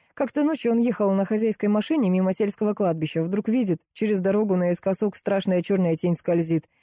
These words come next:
не касаясь асфальта, и прямо к машине кувыркается. Лёнчик парень суеверный, испугался призрака и давай от него спасаться. Одной рукой за амулет на шее схватился, другой стал руль выкручивать.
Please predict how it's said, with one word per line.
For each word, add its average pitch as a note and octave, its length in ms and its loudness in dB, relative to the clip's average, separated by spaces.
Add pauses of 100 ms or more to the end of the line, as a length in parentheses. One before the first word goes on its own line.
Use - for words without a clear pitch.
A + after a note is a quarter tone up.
(120)
не G3 120 0
касаясь F3 380 0
асфальта, F3+ 460 -2
и D#3+ 160 2
прямо F3 260 0
к - 60 -8
машине F#3 400 0
кувыркается. D#3 720 -2 (420)
Лёнчик - 420 -2
парень F3 300 0
суеверный, A#3+ 680 0 (240)
испугался A#3 600 0
призрака G3+ 460 -2
и C4 200 2
давай G#3 320 0
от F#3 80 -4
него F#3 220 2
спасаться. E3+ 640 -2
Одной A3+ 300 0
рукой A3+ 280 0
за G3+ 160 0
амулет A#3+ 380 2
на G3 120 0
шее F#3+ 220 -2
схватился, F#3 540 -2
другой A3 320 -2
стал G#3+ 260 0
руль G#3 160 0
выкручивать. E3+ 640 -2